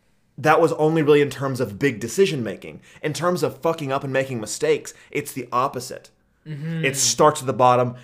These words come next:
Speaker 1: and then, and then works its way up to the top. And it was really cool to watch that.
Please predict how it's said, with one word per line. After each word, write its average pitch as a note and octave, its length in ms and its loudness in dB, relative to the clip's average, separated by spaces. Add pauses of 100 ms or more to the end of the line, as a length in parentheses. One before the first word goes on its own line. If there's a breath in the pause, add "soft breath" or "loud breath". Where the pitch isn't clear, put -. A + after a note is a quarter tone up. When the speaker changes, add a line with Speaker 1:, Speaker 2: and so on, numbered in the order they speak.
(120 loud breath)
Speaker 1:
and B2 180 -4
then, C#3 320 -4
and C3 240 -2
then C3+ 280 0
works B2+ 260 2
its B2 100 -16
way B2+ 120 2
up A2 80 -4
to - 60 -16
the G2+ 100 -10
top. - 440 -4
And B2+ 120 -4
it - 20 0
was B2+ 140 -4
really F#3 200 4
cool D3+ 180 -2
to B2 40 4
watch D#3+ 300 4
that. F#2 180 -6